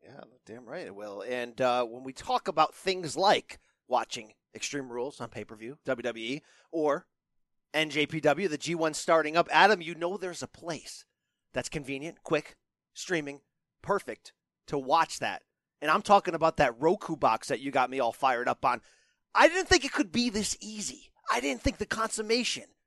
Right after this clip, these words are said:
could be that quick. But this is, pro-, you know, this is, this is my new home here. Tell, t-, tell the people why they need to join this revolution. Forget, forget about what Cody's going on. Forget about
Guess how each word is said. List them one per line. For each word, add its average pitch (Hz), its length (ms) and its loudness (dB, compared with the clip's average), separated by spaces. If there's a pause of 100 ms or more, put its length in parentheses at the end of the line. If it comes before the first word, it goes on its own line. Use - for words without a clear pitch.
(340)
could 233 180 -2
be 240 180 4
that 202 260 8
quick. - 440 4 (640)
But 190 140 2
this 262 200 0
is, 190 200 -6 (340)
pro-, 294 160 -6
you 311 180 0
know, 247 120 4 (200)
this 294 180 2
is, 240 180 -6 (100)
this 330 80 -2
is 311 80 -10
my 339 100 8
new 330 160 4
home 339 240 4
here. 131 240 -6 (340)
Tell, 392 200 8
t-, - 160 -2 (240)
tell 403 260 -4
the 554 80 2
people 160 540 -8 (140)
why 151 500 4 (240)
they 170 100 -4
need 180 180 -4
to 156 80 -8
join 143 360 -6
this 196 180 2
revolution. 127 440 -2
Forget, 262 300 6
forget 285 460 2
about 311 220 12
what 240 120 6
Cody's 254 380 4
going 247 240 6
on. 247 280 6
Forget 214 320 2
about 233 360 8